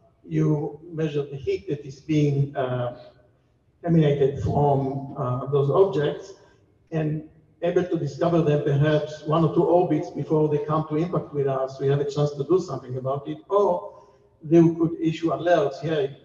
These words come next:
be careful, in a week or two, there is an object that is going to collide with your city, at least save your life, evacuate out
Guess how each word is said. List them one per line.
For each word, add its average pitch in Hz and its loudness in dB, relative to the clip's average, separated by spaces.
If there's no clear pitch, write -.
be 170 -4
careful, 156 -4
in 139 -6
a 135 -2
week 170 -4
or 151 -10
two, 175 2
there 143 0
is 143 -8
an 135 -8
object 151 -6
that 139 -14
is - -20
going 143 -6
to - -16
collide 139 -6
with 139 2
your 131 2
city, - -8
at 165 -10
least - -12
save 165 -4
your 151 0
life, 147 0
evacuate 131 -2
out 139 0